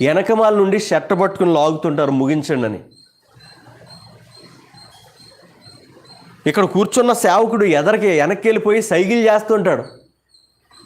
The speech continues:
ఇలాంటి స్పర్శ ఏమి ఉండదండి కొంతమంది వాక్యం బోధించే వాళ్ళకి.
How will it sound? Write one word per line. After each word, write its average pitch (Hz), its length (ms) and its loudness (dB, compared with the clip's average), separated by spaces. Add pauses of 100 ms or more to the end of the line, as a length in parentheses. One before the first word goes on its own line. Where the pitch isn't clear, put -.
ఇలాంటి 160 320 0
స్పర్శ 151 400 -2
ఏమి 208 120 2
ఉండదండి 202 360 0
కొంతమంది 180 420 -2
వాక్యం 165 400 0
బోధించే 196 360 -2
వాళ్ళకి. 175 340 -4